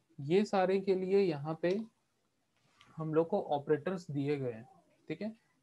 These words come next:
यहाँ पे कुछ एग्जांपल्स हैं। सबसे पहले यहाँ पे देखते हैं Addition operator, जिसको हम लोग plus से जानते हैं, ठीक है, बचपन से हम लोग इसको देखते आए हैं। ये क्या करता है, दो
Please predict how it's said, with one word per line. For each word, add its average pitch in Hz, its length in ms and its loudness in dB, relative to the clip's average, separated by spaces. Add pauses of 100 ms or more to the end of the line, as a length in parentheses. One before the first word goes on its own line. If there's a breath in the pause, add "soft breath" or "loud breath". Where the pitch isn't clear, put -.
यहाँ 156 160 -2
पे 185 100 -2
कुछ 208 200 -4
एग्जांपल्स 143 720 -4
हैं। 165 120 -8 (960)
सबसे 143 220 -6
पहले 165 220 2
यहाँ 156 160 -2
पे 151 100 -6
देखते 135 300 -8
हैं 139 260 -10 (680)
Addition 175 440 2
operator, 123 480 -6 (180)
जिसको 151 280 -4
हम 175 100 0
लोग 190 160 -2 (100)
plus 185 280 2 (240)
से 190 160 0
जानते 123 440 -8
हैं, 120 160 -12 (520)
ठीक 151 80 -8
है, 180 120 0
बचपन 139 380 -6
से 147 120 -8
हम 143 120 -8
लोग 143 120 -6
इसको 139 180 -10
देखते 135 320 -8
आए 139 200 -4
हैं। 139 180 -10 (400 soft breath)
ये 147 100 -4
क्या 165 200 2
करता 165 300 -2
है, 170 200 -4 (520)
दो 170 120 4